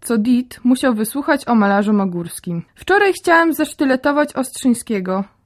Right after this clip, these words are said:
Dziś podziwiam jego spryt. Hela śmieje się tak, aż jej przezroczyste oczy łzami zachodzą. Mówiąc nawiasem, jest przecudna. Kiedy w końcu wizyty przychyla główkę,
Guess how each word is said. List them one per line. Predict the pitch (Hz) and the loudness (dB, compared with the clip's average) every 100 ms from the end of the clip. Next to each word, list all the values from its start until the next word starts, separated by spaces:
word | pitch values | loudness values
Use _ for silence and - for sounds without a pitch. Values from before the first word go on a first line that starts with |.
| _ | _
Dziś | 220 285 | -8 -8
podziwiam | - 226 196 190 190 | -4 -2 -2 -2 -2
jego | 185 190 | -2 -6
spryt. | - - 185 170 - _ | -8 -8 -8 -10 -18 _
Hela | 294 294 302 | 0 2 2
śmieje | - 302 294 | 0 0 0
się | 277 269 | -2 -2
tak, | 285 294 285 | 0 0 0
aż | 262 | -2
jej | 254 233 | -2 -4
przezroczyste | - 240 240 247 320 320 - 294 | -2 -2 -2 -2 -2 -2 -4 -2
oczy | 214 220 240 | -2 0 -2
łzami | 214 202 196 190 | 0 0 2 0
zachodzą. | 185 185 180 180 180 180 - | -2 -4 -4 -4 -6 -8 0
Mówiąc | 226 254 277 262 | 2 4 2 4
nawiasem, | 247 220 214 208 214 214 220 - - | 2 4 0 0 -2 -2 -2 -8 -4
jest | 247 240 | -4 -4
przecudna. | - 262 - 196 170 170 175 _ _ - | -10 -10 -6 -6 -4 -6 -8 _ _ -4
Kiedy | 226 247 | -2 -2
w | - | 0
końcu | 349 370 370 | 0 0 2
wizyty | 269 247 269 285 | 2 2 2 -2
przychyla | 247 254 247 311 254 | -4 -4 -2 0 0
główkę, | 214 214 - 202 196 | 0 -4 -4 -4 -4